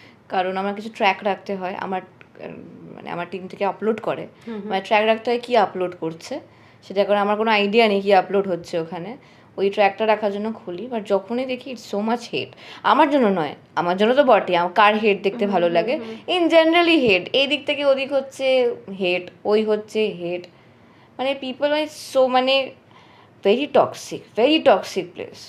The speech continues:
Speaker 1: Instagram-এ তাও you can set on the algorithm।
Speaker 2: হুম।
Speaker 1: Facebook-এ অ্যালদ-, অ্যালগরিদম আমি জানি না কেন সেট হয়ই না।
Speaker 2: হুম,
Speaker 1: মানে
Speaker 2: হুম,
Speaker 1: যতই
Speaker 2: হুম।
Speaker 1: তুমি রিপোর্ট করো, যতই যা করো, খারাপ কনটেন্ট আসবেই। খুব খারাপ, খুব খারাপ।
Speaker 2: আচ্ছা, most favorite emoji যেটা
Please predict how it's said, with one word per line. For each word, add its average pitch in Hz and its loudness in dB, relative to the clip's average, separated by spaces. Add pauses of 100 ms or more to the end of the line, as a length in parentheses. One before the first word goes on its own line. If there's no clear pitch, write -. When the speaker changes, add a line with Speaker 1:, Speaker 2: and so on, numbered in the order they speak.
(240)
Speaker 1:
Instagram-এ 277 2
তাও 294 2
you 262 -2
can 277 -2
set 247 0
on 247 4
the 254 2
algorithm। 185 2 (140)
Speaker 2:
হুম। 202 -10 (160)
Speaker 1:
Facebook-এ 240 0
অ্যালদ-, 214 4
অ্যালগরিদম 220 2
আমি 240 0
জানি 220 2
না 220 0
কেন 220 -2
সেট 196 -4
হয়ই 170 -4
না। 139 -4
Speaker 2:
হুম, - -8
Speaker 1:
মানে 190 -4
Speaker 2:
হুম, 180 4
Speaker 1:
যতই 208 0
Speaker 2:
হুম। 226 -4
Speaker 1:
তুমি 233 -2
রিপোর্ট 214 -4
করো, 214 -2
যতই 208 -6
যা 208 -2
করো, 208 -6 (360)
খারাপ 190 -2
কনটেন্ট 196 -6
আসবেই। - -8 (120)
খুব 240 -14
খারাপ, - -10 (200)
খুব 254 -10
খারাপ। - -18
Speaker 2:
আচ্ছা, 196 -20 (140)
most 233 -14
favorite 214 -2
emoji 208 -4
যেটা 202 -12